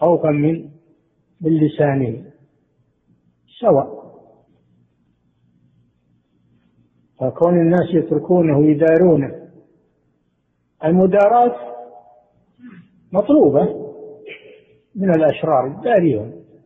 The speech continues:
لكن الأشرار أنفسهم آثمون، أما أنت غير آثم لأنك تريد السلامة. فالمداراة لل-، للإنسان الذي يحتاج إلى المداراة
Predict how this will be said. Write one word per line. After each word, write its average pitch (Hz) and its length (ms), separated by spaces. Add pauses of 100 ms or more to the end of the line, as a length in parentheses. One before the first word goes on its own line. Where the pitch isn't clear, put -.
(500)
لكن 247 380
الأشرار 226 580
أنفسهم 226 460
آثمون، 220 540
أما 185 320
أنت 247 140
غير 233 200 (240)
آثم 190 140
لأنك 196 400 (120)
تريد 233 240
السلامة. 233 560 (1700)
فالمداراة 160 880
لل-، 135 720
للإنسان 147 840
الذي 131 340
يحتاج 160 380
إلى 143 220
المداراة 131 800